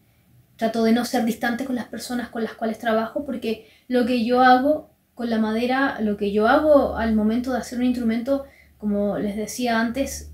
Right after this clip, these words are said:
eh, para mí no es solamente el, el ensamble de, de,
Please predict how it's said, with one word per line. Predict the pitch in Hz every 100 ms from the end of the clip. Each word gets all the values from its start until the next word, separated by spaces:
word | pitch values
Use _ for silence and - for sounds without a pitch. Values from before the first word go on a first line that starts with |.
| - 233
eh, | 214 208 -
para | 214 214
mí | 226 247 240
no | 233
es | 277 -
solamente | 285 254 262 277 294 285 -
el, | 220
el | 202 214
ensamble | 226 226 247 247 262
de, | 240 226 220 208
de, | 214 214 220